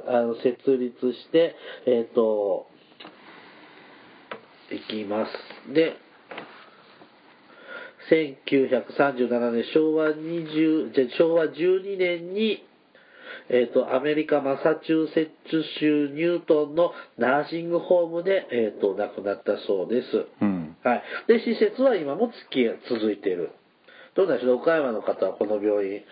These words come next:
Speaker 1: 利用する方も多いのかしら？
Speaker 2: あー、大きな病院なんですかね。
Speaker 1: うん。ちょっとネットで調べてみると、立派な総合病院、
Speaker 2: あ、そう。
Speaker 1: はい。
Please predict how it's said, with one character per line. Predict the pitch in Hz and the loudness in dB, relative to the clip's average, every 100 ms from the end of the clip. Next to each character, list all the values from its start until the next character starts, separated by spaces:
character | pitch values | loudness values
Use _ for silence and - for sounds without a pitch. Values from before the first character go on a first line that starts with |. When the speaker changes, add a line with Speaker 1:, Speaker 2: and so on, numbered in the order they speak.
| - - - - | -20 -20 -12 0
Speaker 1:
利 | 117 | 2
用 | 117 | 2
す | - | 0
る | 113 | 0
方 | 117 110 | 0 0
も | 95 113 | -2 -2
多 | |
い | 117 | -2
の | 92 | -6
か | - | -8
し | - | -8
ら？ | - - _ _ _ _ _ _ _ _ _ _ - | -10 -14 _ _ _ _ _ _ _ _ _ _ 0
Speaker 2:
あ | 104 | 2
ー、 | |
大 | 107 107 104 98 95 95 110 | 4 2 0 0 0 0 -2
き | 98 | -4
な | |
病 | 82 82 | -4 -4
院 | 85 | -4
な | 82 | -6
ん | |
で | 80 | -6
す | |
か | - 101 | -2 0
ね。 | 135 101 | 0 0
Speaker 1:
う | |
ん。 | 151 143 117 - - | -4 -6 -8 -10 0
ち | |
ょ | 185 | 2
っ | |
と | 165 | 2
ネ | 135 147 | 0 -2
ッ | |
ト | 147 180 | 0 0
で | 175 | 0
調 | 170 180 185 | 0 2 2
べ | 180 | 0
て | 165 | -4
み | 120 117 | -4 -2
る | 104 | -2
と、 | - 104 | 0 -2
立 | 113 | 0
派 | - | 0
な | 139 135 | 0 2
総 | 147 | 2
合 | 143 123 143 | 4 2 2
病 | 147 143 | 0 2
院、 | 127 90 - | 0 -2 -2
Speaker 2:
あ、 | |
そ | 117 | -2
う。 | |
Speaker 1:
は | 104 | -2
い。 | 87 | -4